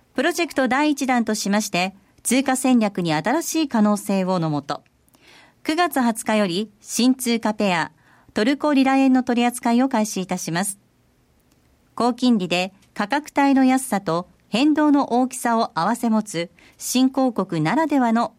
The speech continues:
ダイナミズムこそが大きな魅力であるトルコリラ。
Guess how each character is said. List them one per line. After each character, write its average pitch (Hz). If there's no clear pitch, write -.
ダ 185
イ 311
ナ 320
ミ 302
ズ 277
ム 254
こ 277
そ 269
が 247
大 311
き -
な 214
魅 147
力 240
で 233
あ 226
る 170
ト 156
ル 196
コ 202
リ 185
ラ。 170